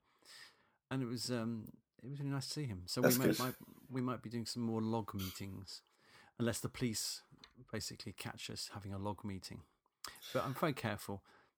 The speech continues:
Speaker 2: Have you
Speaker 1: Very
Speaker 2: seen any
Speaker 1: careful.
Speaker 2: police around there? 'Cause I've not seen
Speaker 1: No,
Speaker 2: any
Speaker 1: no.
Speaker 2: police around here at
Speaker 1: <laughs>
Speaker 2: all.
Speaker 1: No, no,
Speaker 2: It's,
Speaker 1: none at all.
Speaker 2: I mean, before the,
Speaker 1: <laughs>
Speaker 2: before this whole crisis, or even
Speaker 1: Yeah.
Speaker 2: I did see a car, one police car actually, a few days ago driving along, but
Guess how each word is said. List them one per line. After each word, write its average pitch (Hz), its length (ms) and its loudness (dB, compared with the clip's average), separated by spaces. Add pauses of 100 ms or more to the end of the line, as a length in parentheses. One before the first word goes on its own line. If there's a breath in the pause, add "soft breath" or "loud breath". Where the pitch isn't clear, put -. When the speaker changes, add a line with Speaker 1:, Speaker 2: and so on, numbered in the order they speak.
(300)
Speaker 2:
Have 95 100 4
you 127 80 10
Speaker 1:
Very 131 80 12
Speaker 2:
seen 120 200 12
any 131 160 10
Speaker 1:
careful. 151 160 6
Speaker 2:
police 151 200 10
around 147 220 12
there? 151 140 12
'Cause 123 160 4
I've 123 180 12
not 104 200 8
seen 104 200 10
Speaker 1:
No, 101 240 8 (160)
Speaker 2:
any 90 160 6
Speaker 1:
no. 92 120 4
Speaker 2:
police 85 260 6
around 85 220 4
here 85 140 2
at - 160 4
Speaker 1:
<laughs> - 0 -
Speaker 2:
all. 160 140 6
Speaker 1:
No, 147 120 6 (240)
no, 123 140 6
Speaker 2:
It's, 113 140 8
Speaker 1:
none 120 160 8
at - 120 0
all. - 80 8
Speaker 2:
I 92 60 12
mean, 90 220 10
before 110 500 12
the, 90 120 8
Speaker 1:
<laughs> - 140 -2
Speaker 2:
before 113 260 12
this 92 180 12
whole 92 160 10
crisis, 90 520 10
or 95 280 12
even 92 180 8
Speaker 1:
Yeah. 92 160 8 (560 soft breath)
Speaker 2:
I 117 100 12
did 139 180 10
see - 120 10
a 117 60 8
car, 107 460 12
one 101 340 6
police 98 260 2
car 85 220 4
actually, 85 260 0
a 85 60 -6
few 95 140 2
days 87 180 6
ago 87 120 2
driving 87 320 6
along, 85 180 2
but 87 180 8